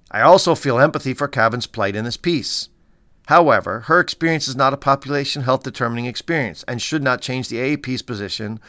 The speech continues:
or my position or any physician's position in any way,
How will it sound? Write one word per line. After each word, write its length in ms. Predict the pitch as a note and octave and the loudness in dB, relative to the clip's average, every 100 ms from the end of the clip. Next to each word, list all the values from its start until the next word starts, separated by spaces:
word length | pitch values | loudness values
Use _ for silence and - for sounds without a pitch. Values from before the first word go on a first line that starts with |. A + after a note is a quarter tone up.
| - - | -20 0
or 140 | C3+ | 2
my 220 | B2+ D3+ | 6 4
position 400 | F#3 B2+ G#2+ G#2+ | 4 -2 -6 -2
or 60 | C3 | 0
any 120 | D#3 | 0
physician's 680 | D#3 - - A#2+ G#2+ A2+ G#2+ | -2 -8 -6 -6 -4 -6 -8
position 540 | - G2+ C3 - A2 | -10 -2 -2 -2 -6
in 240 | - A#2 A2 | -6 -6 -4
any 300 | A#2+ D#3 D#3+ | -4 0 0
way, 420 | G2+ D2+ F2+ | -2 -6 -8